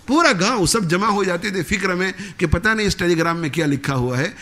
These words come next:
और एक आदमी को मुकर्रर करते थे कि "भाई जाओ तुम फला जगह तक जाओ, वहाँ फला आदमी इंग्लिश जानता है, वो भी टूटी फूटी इंग्लिश, और उससे पूछ कर आओ कि इस टेलीग्राम में क्या लिखा हुआ है।"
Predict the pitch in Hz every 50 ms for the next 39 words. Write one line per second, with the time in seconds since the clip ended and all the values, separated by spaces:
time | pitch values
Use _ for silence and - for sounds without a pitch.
0 | 165 165 147 - 170 180 196 180 175 165 170 170 196 202 185 208 190 175 160 -
1 | 190 190 202 196 180 196 190 180 190 190 170 156 190 196 185 - 170 147 - -
2 | 170 170 180 170 147 165 170 202 202 190 - 196 185 147 - 170 180 208 226 208
3 | 208 202 214 202 190 196 185 160 160 175 185 202 208 196 165 160 170 180 190 -
4 | 180 180 190 196 185 180 170 180 196 202 190 170 170 180 196 208 165 151 175 175
5 | 180 185 185 196 196 185 185 196 220 214 175 - 208 202 202 233 202 175 214 190
6 | 202 190 180 185 190 185 147 - - - - - - 143 - 214 214 214 196 -
7 | 247 208 - 240 208 - - - 262 254 269 269 262 233 262 214 180 - 196 190
8 | 214 202 196 202 202 208 208 175 147 196 190 180 165 147 - 175 151 135 127 120
9 | 117 110